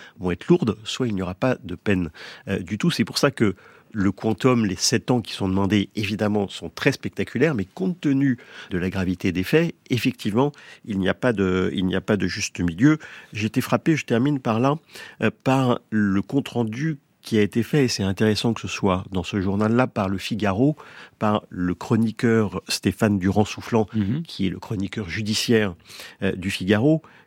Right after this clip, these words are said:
Speaker 1: qui conclut son papier dans Le Figaro. L'argumentation du parquet a été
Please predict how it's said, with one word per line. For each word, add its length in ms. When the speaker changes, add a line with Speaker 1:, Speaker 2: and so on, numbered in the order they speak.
Speaker 1:
qui 120
conclut 640
son 220
papier 680
dans 100
Le 60
Figaro. 400
L'argumentation 880
du 120
parquet 600
a 140
été 500